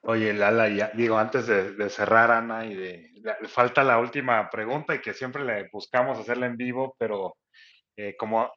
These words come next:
como la pregunta que te hizo Lizzy, ¿no? Que pudiste responder al inicio del programa, nosotros en quince días,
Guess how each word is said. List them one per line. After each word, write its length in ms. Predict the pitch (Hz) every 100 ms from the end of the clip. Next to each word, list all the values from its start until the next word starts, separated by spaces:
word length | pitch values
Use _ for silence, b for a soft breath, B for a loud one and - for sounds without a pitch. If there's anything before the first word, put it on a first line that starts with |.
| -
como 220 | 120 123
la 220 | 120 117
pregunta 500 | 120 123 143 143 156
que 80 | 135
te 160 | - 131
hizo 220 | 131 139
Lizzy, 420 | 135 151 - 120
¿no? 300 | 110 127 160
Que 100 | 123
pudiste 360 | - 113 107 117
responder 440 | 110 - 107 117
al 140 | 117 104
inicio 540 | 107 101 120 113 107 b b b _ _ -
del 140 | 110
programa, 440 | - 113 120 123 131
nosotros 560 | 117 113 117 123 - -
en 140 | 104
quince 340 | - 127 123 127
días, 600 | 131 131 147 165 -